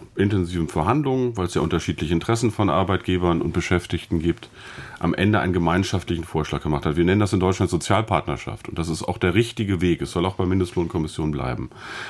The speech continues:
Allerdings sind zwei Dinge wichtig. Die Akzeptanz der Entscheidung gelingt nur, wenn das breit getragen ist. Deshalb ist die Erwartung klar, das darf nicht wieder so laufen wie beim letzten Mal.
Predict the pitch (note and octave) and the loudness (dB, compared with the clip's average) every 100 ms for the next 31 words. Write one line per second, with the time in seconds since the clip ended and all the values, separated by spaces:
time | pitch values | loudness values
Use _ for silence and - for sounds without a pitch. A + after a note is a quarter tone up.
0 | - F#2 F#2+ F2 G#2+ D3 - - - - | -2 2 2 4 2 2 -2 -12 -18 -6
1 | G2 F#2 G2+ F#2+ G2 F#2+ D#2+ D2 - - | -2 0 2 2 2 0 0 -2 -4 -6
2 | - D#2 - F#2 - C#3+ F3 - - - | -2 -2 0 -2 0 0 0 -2 -8 -14
3 | - - - - - E2+ - C#2 C#2 C2 | -20 -20 -10 -2 0 0 2 0 0 -4
4 | C2 E2 G2 A2+ G#2 G2+ G#2 A2 A2 - | -2 2 2 2 2 4 4 2 -2 -16
5 | - - - F2+ F2+ F2+ - E2 E2 F2 | -20 -10 0 2 4 2 0 0 0 -2
6 | - - - B1 - E2 G#2 E2+ - - | -2 -4 -4 -6 -4 -2 0 0 -2 0
7 | D#2+ D#2 D#2 D#2 - E2 F#2 E2+ - F2 | 2 2 0 -2 -2 0 0 -2 -2 -2
8 | F#2+ G2+ - F#2 F2+ E2+ E2 D#2+ E2 D#2 | 2 0 0 0 0 2 0 0 0 -2
9 | C#2 C2+ D2+ - - G#2+ A#2+ | 0 0 0 -2 -2 0 0